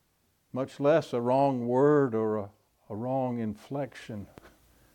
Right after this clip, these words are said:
against his neighbor. And yet, some suggest, one I read, Bonner with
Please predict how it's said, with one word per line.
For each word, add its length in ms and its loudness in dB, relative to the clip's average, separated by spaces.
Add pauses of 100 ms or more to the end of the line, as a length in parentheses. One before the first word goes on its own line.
(560)
against 500 -6
his 160 -12
neighbor. 480 -8 (2250)
And 160 0
yet, 460 6 (1200)
some 460 0
suggest, 760 4
one 240 -2
I 120 2
read, 480 2 (680)
Bonner 480 4
with 240 0